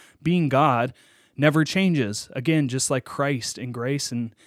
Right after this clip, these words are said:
him being the cornerstone never changes, the Holy Spirit never changes. Um, this is evident, especially in Philippians, which is the crux of the Unshakable Joy series we're doing.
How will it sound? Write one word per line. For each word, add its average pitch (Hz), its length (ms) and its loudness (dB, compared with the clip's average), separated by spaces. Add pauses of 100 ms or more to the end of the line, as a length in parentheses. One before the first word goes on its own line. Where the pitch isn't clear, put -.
(100)
him 160 180 0
being 147 200 2
the 131 60 0
cornerstone 151 600 -2
never 107 180 -6
changes, 120 400 -6
the 131 120 -4
Holy 156 260 2
Spirit 202 400 0
never 120 240 -4
changes. - 640 -12 (580)
Um, 135 280 0
this 147 200 0
is 139 180 0 (300)
evident, 156 480 2
especially 139 640 -2
in 135 160 0
Philippians, 185 800 0
which 131 300 -6
is 120 320 -8 (160)
the 113 240 -2 (420)
crux - 400 0
of 135 200 -2
the 123 280 0
Unshakable 131 540 -2
Joy 127 220 -2
series 131 420 -2
we're 123 100 -2
doing. 131 460 -4